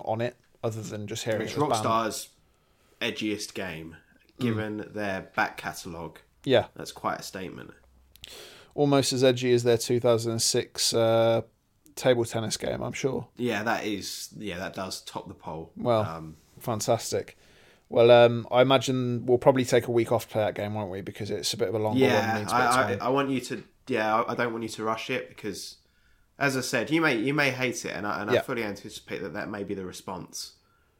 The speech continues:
Speaker 2: And I can understand why people would. There's, there's a valid reason
Speaker 1: Sure.
Speaker 2: not to like this game. But I want, I want you to feel what, whatever you do feel from it, and I think it'll make you feel some things.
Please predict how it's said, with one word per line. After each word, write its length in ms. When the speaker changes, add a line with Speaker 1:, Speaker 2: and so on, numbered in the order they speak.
Speaker 2:
And 260
I 60
can 160
understand 500
why 140
people 380
would. 260
There's, 240
there's 240
a 20
valid 380
reason 420
Speaker 1:
Sure. 180
Speaker 2:
not 100
to 80
like 200
this 160
game. 380
But 280
I 180
want, 280
I 60
want 180
you 80
to 140
feel 260
what, 300
whatever 340
you 160
do 180
feel 280
from 240
it, 100
and 80
I 60
think 180
it'll 140
make 140
you 100
feel 180
some 240
things. 300